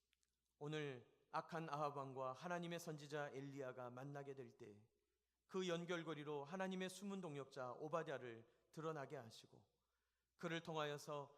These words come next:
참으로 힘들고 어려운 현실 속에서도 최선을 다하여 하나님의 복음을 위하여 하나님의 믿음, 하나님을 향한 믿음을 위하여서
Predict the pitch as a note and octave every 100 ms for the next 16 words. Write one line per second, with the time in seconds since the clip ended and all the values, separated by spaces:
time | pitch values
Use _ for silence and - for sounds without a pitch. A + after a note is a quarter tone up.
0 | - - G3 F#3+ F#3+ A3+ G#3 G#3 G#3 F#3+
1 | G3 G3+ G3 F#3 G3+ G3 G3 F3 D3 C3+
2 | C3+ B2 B2 _ _ _ - F#3 F#3 F#3+
3 | F3+ E3+ D#3+ D#3+ D#3 - - - G3+ G3
4 | G3 G3 G3 G#3 F#3 F#3 D#3+ D3 C#3+ C3
5 | C3 - _ _ - G3+ G3 F#3+ F#3+ D#3
6 | D#3 F3+ G#3+ F#3+ A3+ A3 G#3+ G3 G3+ F#3
7 | F#3 G#3+ G3+ D#3+ D3 C#3 B2+ C#3 B2